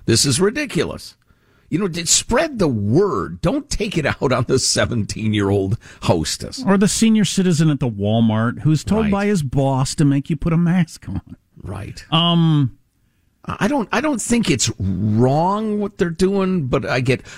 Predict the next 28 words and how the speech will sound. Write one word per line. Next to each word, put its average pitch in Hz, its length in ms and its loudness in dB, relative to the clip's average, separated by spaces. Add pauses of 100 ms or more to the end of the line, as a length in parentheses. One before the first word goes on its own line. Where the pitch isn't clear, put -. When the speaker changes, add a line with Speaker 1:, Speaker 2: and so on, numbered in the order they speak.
(100)
Speaker 1:
uh, 127 160 4
I'm 165 180 0
also 160 260 0
not 131 220 2
looking 123 280 0
at 107 100 0
the 98 80 -4
texts - 520 -2
where 95 140 2
they're 95 160 2
belligerent 95 840 0
and 80 220 0 (380)
acting 98 400 0
the 90 100 0
big 82 240 -2
tough - 300 -4
guy. 76 360 -8
Don't, 247 240 2
don't 285 240 -2
do 80 180 -2
that. 78 200 -6
Don't 175 180 2
bother. - 460 -4
It 151 100 0
doesn't 226 220 2
have 202 220 2
any 208 140 0
effect. - 600 -6